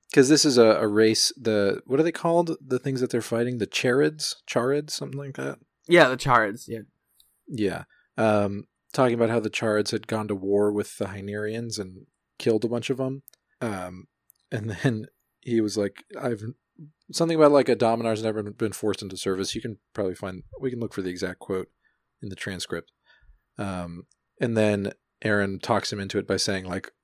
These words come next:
Speaker 1: "Oh, were all your soldiers conscripted into the military? Like, I just wanted to know if there was a <laughs> sense of honor and sacrifice
Speaker 2: Ooh.
Speaker 1: in Hynerian culture." And he's like, "All right, well, I guess I'll do it."
Speaker 2: <laughs> Yeah, he says, "Dominars are far too valuable for combat, much less front lines."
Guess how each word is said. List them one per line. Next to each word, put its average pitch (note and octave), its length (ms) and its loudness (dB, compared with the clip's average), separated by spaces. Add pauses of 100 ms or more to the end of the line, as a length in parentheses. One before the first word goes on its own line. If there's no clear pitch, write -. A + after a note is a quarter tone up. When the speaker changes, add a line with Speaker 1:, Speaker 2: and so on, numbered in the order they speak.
(120)
Speaker 1:
"Oh, C3+ 180 12
were A2+ 200 8
all A2+ 120 4
your G#2+ 140 4
soldiers G#2 460 2
conscripted G#2+ 680 2
into G2 180 -2
the F#2 80 -2
military? A2 680 0 (580)
Like, G2+ 100 -4
I F#2+ 40 6
just F#2 180 -6
wanted G2 200 2
to F#2+ 60 -2
know F#2+ 180 -2
if F#2 100 -6
there F#2 140 2
was F2+ 120 -4
a G2 40 -4
<laughs> - 180 0
sense D3+ 200 4
of A#2 120 4
honor A2 360 0
and F#2 140 -4
sacrifice E2 760 -4
Speaker 2:
Ooh. D#3 240 8
Speaker 1:
in D3 440 6
Hynerian F2 340 -4
culture." F2+ 560 -6
And G#2+ 100 -6
he's G2+ 180 -6
like, F2 260 -6
"All F#2+ 160 -8
right, - 300 -12
well, - 260 -8 (600)
I - 120 -12
guess - 240 -10
I'll G2+ 100 -10 (140)
do D3+ 120 6
it." - 220 -6 (420)
Speaker 2:
<laughs> - 500 4 (640)
Yeah, D3+ 140 6
he D3 100 4
says, D3 240 0
"Dominars D3+ 480 8
are C#3+ 100 6
far C3 240 2
too C3+ 160 -2
valuable B2 400 6
for - 140 -2
combat, A2 500 2
much A2 260 -2
less G#2+ 220 -2
front A2+ 260 2
lines." G2+ 540 -8